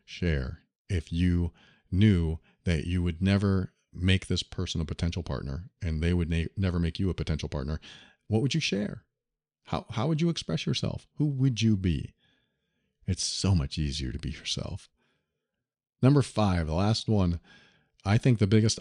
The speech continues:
obstacle to confidence, you know, this is how we grow confidence so far. I think the biggest obstacle to growing confidence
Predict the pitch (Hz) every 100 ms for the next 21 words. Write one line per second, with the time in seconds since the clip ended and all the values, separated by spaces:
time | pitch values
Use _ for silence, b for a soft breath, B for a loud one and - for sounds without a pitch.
0 | - 92 92 - 101 85 80 82 - 90
1 | 87 85 71 64 - - - _ _ _
2 | - - 90 82 85 85 80 87 87 -
3 | 92 - 101 101 - 98 - 104 104 B
4 | B B - 107 104 98 101 90 - -
5 | 104 - - 104 69 78 - - 87 98
6 | 87 82 - 76 71 62 -